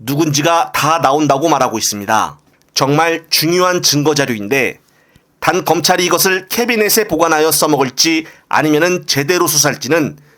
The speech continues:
믿을 수 없는 부분입니다. 김 변호사 말대로라면 이준석과 오세훈, 홍준표와 김종인은 꼭 수사해야 하는 상황이고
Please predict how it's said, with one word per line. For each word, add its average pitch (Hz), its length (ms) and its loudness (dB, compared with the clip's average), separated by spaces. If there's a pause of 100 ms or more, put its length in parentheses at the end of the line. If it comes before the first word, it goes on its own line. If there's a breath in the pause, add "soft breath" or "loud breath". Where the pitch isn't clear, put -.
(160)
믿을 160 240 -2
수 - 160 2
없는 165 280 0
부분입니다. 110 720 -2 (340 soft breath)
김 170 220 -2
변호사 196 360 2
말대로라면 143 800 0 (320 soft breath)
이준석과 160 720 -2
오세훈, 127 520 -2 (220)
홍준표와 196 680 0
김종인은 151 840 -2
꼭 226 260 -2
수사해야 220 440 2
하는 170 160 2
상황이고 143 680 0